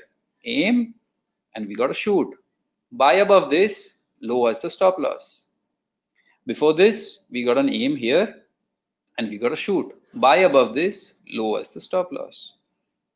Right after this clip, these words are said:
Right? So these are the examples for a,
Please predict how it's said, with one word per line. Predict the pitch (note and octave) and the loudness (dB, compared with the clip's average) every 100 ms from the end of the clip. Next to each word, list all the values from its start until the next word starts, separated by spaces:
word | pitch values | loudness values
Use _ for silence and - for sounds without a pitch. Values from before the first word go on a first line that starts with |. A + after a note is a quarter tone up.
| _ | _
Right? | D#3+ G3+ G#3+ - - - - _ | 2 2 0 -10 -20 -20 -20 _
So | - F3+ | 2 4
these | F3+ A3 | 6 6
are | A3+ | 8
the | G#3 | 6
examples | D3+ C#3 D#3 D#3 A3+ A#3 - | 4 6 4 6 4 2 -4
for | - B2+ B2+ - | -6 2 2 6
a, | E3+ B3 A#3 | 6 4 2